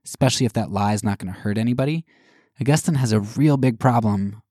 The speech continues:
with saying not to lie. Just the thought, like, he's like, "Oh, you'd be, you'd be so defiled, like, these defiling sins." And, and that seems to be his biggest hang up. So it is interesting that, you know, some people might argue that Augustine,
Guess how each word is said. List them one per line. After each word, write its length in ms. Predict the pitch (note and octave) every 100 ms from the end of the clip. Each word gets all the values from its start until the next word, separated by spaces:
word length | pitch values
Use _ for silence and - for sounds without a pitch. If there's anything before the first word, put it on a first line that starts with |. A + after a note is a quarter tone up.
| -
with 360 | A#2 G#2 G2+
saying 680 | - A#2 G#2 G2 G2 F#2+ G2+ -
not 260 | G2 G2 -
to 100 | -
lie. 420 | F#2+ F#2+ C2+ E2+ - _ _ _ _ _ -
Just 240 | G#2 B2
the 100 | -
thought, 340 | A#2 A#2 G#2+ -
like, 220 | G2+ -
he's 180 | - G#2+
like, 140 | G2
"Oh, 180 | - C3+
you'd 200 | G#2+ G2+
be, 200 | A2 G#2+ -
you'd 160 | A2+ A2
be 80 | A#2
so 200 | - C3+
defiled, 720 | G#2+ - G2+ A2+ B2 F2+ F2
like, 120 | F#2 -
these 240 | A2 G#2+
defiling 760 | G#2 G2 - G2 A2+ B2 G2+ F#2+
sins." 540 | F2 F#2 F2 C#2+ - - _ _ _ _ _
And, 280 | G#2+ G#2+ G#2+
and 160 | A#2 A#2+
that 200 | C3+ A#2+ _
seems 260 | - C3 A2+
to 80 |
be 100 | A2
his 140 | G#2+ G2
biggest 320 | G2+ G2 -
hang 200 | - G2
up. 180 | D#2+ -
So 240 | - A2
it 120 | B2+
is 140 | D#3 D3
interesting 580 | D3 D#3 C3+ A2+ A#2 G#2+
that, 220 | G#2 F#2+ _ _ _ _
you 80 | -
know, 60 | A2
some 140 | C3
people 180 | C#3 B2+
might 180 | B2+ A2
argue 580 | G#2 G#2 G#2 G#2+ G#2 G#2
that 420 | - G2+ G2+ G2+ G#2
Augustine, 720 | G#2 A2 - A2 G2 F#2+